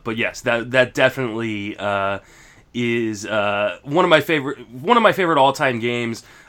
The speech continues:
Uh, I always wrecked the, uh, <laughs> what, the history and the sports sections of that.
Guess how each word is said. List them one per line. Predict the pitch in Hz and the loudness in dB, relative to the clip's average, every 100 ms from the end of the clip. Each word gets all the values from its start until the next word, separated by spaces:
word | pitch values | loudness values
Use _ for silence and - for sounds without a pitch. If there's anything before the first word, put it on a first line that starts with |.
| - | 0
Uh, | 123 120 - | 4 4 4
I | 123 - | 2 0
always | 135 165 170 170 175 123 | 4 6 8 6 4 0
wrecked | 123 139 139 135 - - _ _ - | 0 4 4 4 0 -16 _ _ -14
the, | 117 127 123 120 113 113 110 - | -6 -4 -4 -4 -4 -6 -8 -2
uh, | 107 107 107 95 - - 151 - - 160 135 - - - | 0 2 2 0 -4 -8 -8 -8 2 4 4 0 -10 -20
<laughs> | 139 135 | -16 -8
what, | 120 143 - | -4 -4 -4
the | 131 | 0
history | 202 196 - 185 190 139 | 0 0 0 2 2 2
and | 151 127 | 2 0
the | |
sports | 123 - 156 165 - | -2 -2 0 0 -2
sections | - 156 135 147 139 131 117 | 0 2 2 -2 -4 -4 0
of | 143 147 127 | 2 2 4
that. | 143 135 131 | 4 4 2